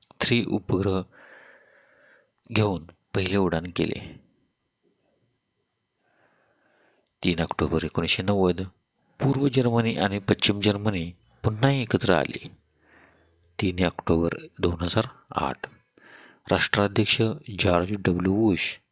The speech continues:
यांनी यूएस आर्थिक व्यवस्थापनेसाठी दोन हजार आठच्या आल-, आपत्कालीन आर्थिक स्थितीकरण कायद्यावर स्वाक्षरी केली.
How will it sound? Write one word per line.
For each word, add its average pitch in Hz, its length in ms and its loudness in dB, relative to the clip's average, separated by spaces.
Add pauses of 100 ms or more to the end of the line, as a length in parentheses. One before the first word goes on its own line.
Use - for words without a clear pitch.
(120)
यांनी 90 400 -2 (300)
यूएस 113 520 2 (160)
आर्थिक - 380 -2 (680)
व्यवस्थापनेसाठी 107 1000 0 (760)
दोन 104 180 2
हजार 110 180 -2
आठच्या - 420 2
आल-, 98 360 0 (120)
आपत्कालीन 127 760 0 (260)
आर्थिक - 420 -2
स्थितीकरण 104 920 0 (1200)
कायद्यावर 95 400 2
स्वाक्षरी - 480 -2
केली. - 280 -4